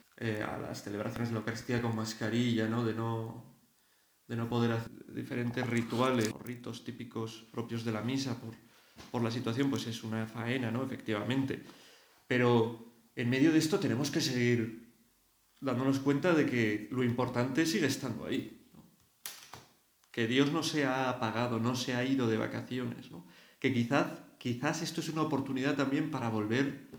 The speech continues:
a lo fundamental, ¿no? Tú has fundado tu vida en hacer determinadas cosas,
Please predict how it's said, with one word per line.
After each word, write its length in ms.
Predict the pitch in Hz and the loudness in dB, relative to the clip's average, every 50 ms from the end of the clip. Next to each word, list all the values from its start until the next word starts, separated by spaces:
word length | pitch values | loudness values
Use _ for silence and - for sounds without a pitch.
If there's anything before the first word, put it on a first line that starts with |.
| - - - - - - - - - 120 | -20 -16 -12 -12 -12 -10 -8 -6 0 2
a 120 | 127 120 | 4 4
lo 380 | 113 117 113 110 107 107 104 104 | 6 6 6 4 4 2 2 -2
fundamental, 800 | - - 117 113 113 107 107 107 107 107 - 135 160 - - - | -2 -4 -2 0 0 0 0 -2 -4 -2 -2 -2 -2 -2 -4 -6
¿no? 180 | - - - - - - _ _ _ _ _ _ _ _ _ _ _ _ _ _ _ - | -8 -10 -12 -14 -16 -20 _ _ _ _ _ _ _ _ _ _ _ _ _ _ _ -6
Tú 100 | - 120 | -4 -2
has 100 | 120 - | -2 0
fundado 440 | - 143 135 127 135 131 135 127 | 0 0 2 4 4 4 4 4
tu 120 | 123 135 123 | 2 2 4
vida 340 | 123 143 151 139 120 113 110 | 6 6 8 8 6 4 4
en 120 | 113 113 | 4 2
hacer 200 | 110 113 135 135 | 0 0 0 0
determinadas 560 | 135 135 139 139 143 143 143 143 139 135 135 | 0 2 2 2 2 2 2 2 2 2 2
cosas, 540 | - - 156 151 156 170 190 190 - - - | 0 0 0 2 2 0 -2 -4 -6 -10 -14